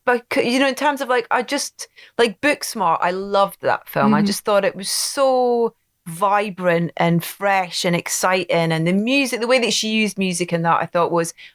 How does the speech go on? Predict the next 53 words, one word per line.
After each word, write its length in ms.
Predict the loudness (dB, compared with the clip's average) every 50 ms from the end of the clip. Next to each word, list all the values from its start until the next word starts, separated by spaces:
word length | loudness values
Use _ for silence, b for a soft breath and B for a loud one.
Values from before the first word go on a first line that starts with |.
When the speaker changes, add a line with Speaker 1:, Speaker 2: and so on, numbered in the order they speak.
| B _
Speaker 1:
fantastic. 1000 | -20 -10 -2 0 0 0 0 -2 -4 -2 -2 0 0 -2 -4 -4 -4 -4 -4 -2 0
And 140 | 0 0 0
she 120 | 0 -2
just 160 | -2 -4 -2 -2
wasn't 240 | 0 0 0 0
scared 480 | 0 -2 -2 -2 -2 0 0 0 0 -2
to 180 | -6 -10 -10 -6
kind 180 | -2 0 0 0
of 100 | 0 0
do 200 | 0 0 0 2
things 300 | 0 0 0 0 -2 -2
and 100 | -2 0
go 140 | 0 0
places 440 | 0 0 -2 -2 -2 -4 -6 -8 -8
with 80 | -4 -4
that 160 | -4 -4 -4
film. 260 | -2 -2 -2 -2 -2 B B B B B B B
Speaker 2:
Mm. 80 | 2
Speaker 1:
And 100 | 4 4
I 60 | 2
just 140 | 2 0 -4
think 140 | -4 -2 -2
that 80 | -2 0
she'd 380 | 0 0 0 0 0 0 -2
be 120 | -2 0 0
a 100 | 0 -2
great 640 | -6 -10 -10 -8 -2 0 0 2 2 0 -4 -6
kind 220 | -4 -2 0 0
of, 220 | 2 0 -2 -4 -8 -16 _ b b b b b _ _ _
you 80 | -4 -2
know, 100 | 0 0
that, 200 | 0 0 -2 -6 _ _ _
that 200 | 0 0 0 -2 -6 -16 -20 _ _ _ _ _
she's 200 | -6 -4 -2 -2
a 60 | -2 -2
strong 320 | 0 2 2 2 2 2
woman. 280 | 0 0 0 -2 -2 -2
So 140 | 0 0
I 80 | 0 0
think 220 | 0 -2 -2 -2
that 180 | -2 -4 -2 0
Speaker 2:
Yeah. 120 | 0 2
Speaker 1:
if, 160 | 0 0 -4 -6 _ 0
if 140 | 0 0
someone 400 | 2 -2 0 0 2 0 0 -2 -4 _ _ -16
w-, 240 | -14 -4 -2 -2 0 2
were 200 | 2 2 0 0
to 140 | -4 -10
come 200 | -6 -4 -2 0
in 180 | 0 -2 -2 -4
to 120 | -6 -4
direct 440 | -2 -2 0 0 0 -2 -2 -6 -4 -2
this, 360 | -2 -2 -2 -4 -10 -12